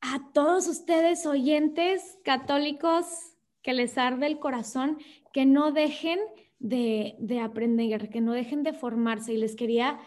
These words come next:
hacer mención de los cuatro concilios que yo considero como más así importantes que todo católico debería de conocer. Aquí mi compañero teólogo también puede agregar o quitar lo que quiera,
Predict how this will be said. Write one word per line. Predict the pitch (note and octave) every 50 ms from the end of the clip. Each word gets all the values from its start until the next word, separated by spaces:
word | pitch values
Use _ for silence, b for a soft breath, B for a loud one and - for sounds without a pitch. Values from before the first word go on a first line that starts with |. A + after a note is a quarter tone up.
| B B B B
hacer | - - C4 C4 - B3+ A#3 A#3+
mención | B3+ C4 C#4 C#4 C#4 - C4+ B3 B3 C4 C#4+ C#4 - - -
de | - A#3+ G#3+ B3 B3
los | A#3+ A#3 A3+ A3 A3 A3 - - _ _ _ _ _ _
cuatro | - B3+ B3+ C4 C4 - D4 D4+ D4
concilios | E4 D#4+ D4+ C#4+ - C4 A#3+ A#3+ B3+ C4+ C4+ C4
que | - B3+ A#3+ A3
yo | G3 A3 A3 A3 A3 G#3+ A3
considero | B3 B3 B3 B3 - A3+ G#3+ G#3 G#3 G#3+ G#3
como | A3 A3+ A3+ G#3
más | G3+ G#3 G3+ G#3 A3 G#3+ - -
así | - A3 - - - C4+ C4 C4
importantes | C#4 C#4 C4+ C#4 C4+ B3+ C4 - B3 A#3 A#3 A#3 C4+ C4 -
que | - C4+
todo | C4+ - B3 B3 B3
católico | - D4+ - C4 A#3+ A3+ A3+ A#3+ B3
debería | B3 A#3 A3 G#3+ G#3+
de | A3 A3
conocer. | A3 A#3+ A3 G3+ G#3 - A3+ A3+ B3 D4+ B B B B B B
Aquí | - G3+ A3 A3 A3+ A3+
mi | A3+ A#3
compañero | A3+ C4+ B3 A#3+ - A#3 A3+ A3 G#3+ G#3 G#3 A3+ A#3 A3+
teólogo | A3+ A#3 A3 A3 G#3+ G#3+ A3 A3 A3 A#3+ B3 A#3
también | - A3 G#3 G#3 G#3+ G#3+ G#3+
puede | G#3+ A#3+ A#3 A#3
agregar | A#3 A#3 A3+ A3 G#3+ G#3 G#3 G#3+ A3+ A#3
o | A#3 A3+
quitar | A3+ G#3+ G#3 G#3+ A3 A3 A#3+ B3 B3
lo | A#3+ A#3 A#3 A3+
que | A3+ A3 G#3
quiera, | G#3+ B3+ C4 C#4 D4